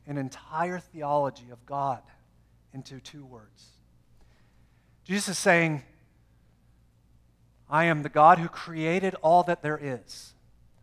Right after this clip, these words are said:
I am the God who showed up in the burning bush to Moses. I am the God who is on the throne in Isaiah chapter six, around which the angels have been saying for all eternity,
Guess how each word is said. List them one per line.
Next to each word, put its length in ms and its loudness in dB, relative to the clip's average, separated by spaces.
I 140 -2
am 140 -2
the 60 -8
God 280 6
who 100 -6
showed 380 -2
up 280 2
in 80 -16
the 80 -8
burning 360 -4
bush 420 -4
to 80 -14
Moses. 720 -4
I 160 4
am 140 4
the 60 2
God 240 8
who 100 0
is 100 -4
on 220 4
the 60 0
throne 640 0
in 300 -6
Isaiah 480 -4
chapter 340 -6
six, 680 -12
around 500 4
which 360 0
the 180 -10
angels 440 -2
have 180 -4
been 160 -6
saying 480 -4
for 200 -16
all 240 2
eternity, 640 -10